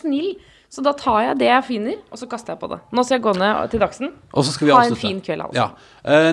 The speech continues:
Speaker 2: neste podcast begynner med deg som har bodd i hus med rare bad og lignende. Det har vært, altså, så mye gøy, sjuk interiør, og fortsett å dele historier til karantene etter N R K N O. Nå skal vi la Feite Tirsdag være Feite Tirsdag. Takk for at du hørte på. Måtte din tilstand være fin.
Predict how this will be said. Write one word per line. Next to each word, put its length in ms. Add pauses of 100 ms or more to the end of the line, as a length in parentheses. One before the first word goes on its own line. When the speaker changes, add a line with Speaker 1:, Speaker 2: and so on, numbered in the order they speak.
Speaker 2:
neste 260
podcast 400
begynner 400
med 540
deg 180
som 160
har 80
bodd 400
i 80
hus 260
med 200
rare 260
bad 240
og 80
lignende. 400
Det 80
har 80
vært, 240
altså, 160
så 320
mye 240
gøy, 400 (160)
sjuk 400
interiør, 480 (380)
og 180
fortsett 320
å 80
dele 240
historier 400
til 160
karantene 480
etter 240
N 80
R 80
K 140
N 100
O. 80
Nå 160
skal 160
vi 240
la 240
Feite 240
Tirsdag 260
være 140
Feite 240
Tirsdag. 400 (400)
Takk 240
for 160
at 20
du 140
hørte 240
på. 80
Måtte 320
din 80
tilstand 320
være 240
fin. 220